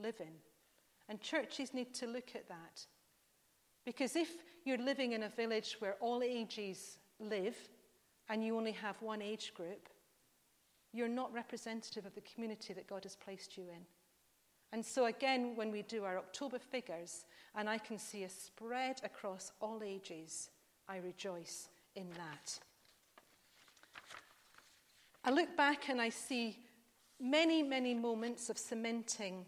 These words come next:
and shaping. Because it doesn't all happen at once, does it? If you've done a building project, you know that, you know, you have,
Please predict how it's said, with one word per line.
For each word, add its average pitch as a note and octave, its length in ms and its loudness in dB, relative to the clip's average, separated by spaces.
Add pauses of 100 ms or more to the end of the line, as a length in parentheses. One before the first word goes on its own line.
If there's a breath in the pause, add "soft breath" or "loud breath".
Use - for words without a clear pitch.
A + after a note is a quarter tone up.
(120)
and F#3 220 -4
shaping. F#3 520 -6 (1500)
Because G#3+ 320 -2
it A3+ 80 -8
doesn't C4+ 260 -2
all G#3 240 -4
happen F#3+ 300 -14
at F#3 140 -14
once, F#3+ 340 -14
does F#3+ 220 -14
it? F3 120 -12 (1300)
If G#3+ 100 -10
you've A3 100 -2
done G3+ 140 4
a G3+ 60 -2
building A3 340 4
project, - 600 -6
you G3+ 80 -4
know G3 200 -2
that, F3+ 240 -2
you A3 80 -4
know, F3+ 180 0 (240 loud breath)
you F#3 80 -6
have, G3+ 200 -6